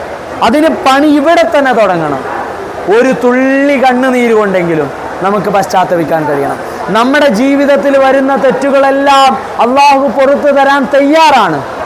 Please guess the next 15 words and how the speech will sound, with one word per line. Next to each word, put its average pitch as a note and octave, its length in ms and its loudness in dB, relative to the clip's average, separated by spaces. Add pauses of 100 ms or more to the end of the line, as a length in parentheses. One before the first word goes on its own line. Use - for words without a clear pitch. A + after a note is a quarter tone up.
(300)
ഈ B3+ 40 2 (120)
കാണുന്ന C4+ 420 2 (120)
പ്രപഞ്ചം C4+ 580 2 (120)
മുഴുവൻ C#4 380 2 (120)
നമ്മൾ C#4 180 2 (120)
തെറ്റ് C4+ 320 0
ചെയ്താലും A#3+ 480 2 (360)
അവയെല്ലാം C4 560 2 (120)
റബ്ബ് B3+ 280 2
നമുക്ക് B3+ 320 0
പുറത്തു A#3+ 360 0
തരും. F3 220 0 (1300)
അതിന് B3 320 0
നമ്മൾ A#3 220 0 (340)
അള്ളാഹുവിനോട് A3 760 2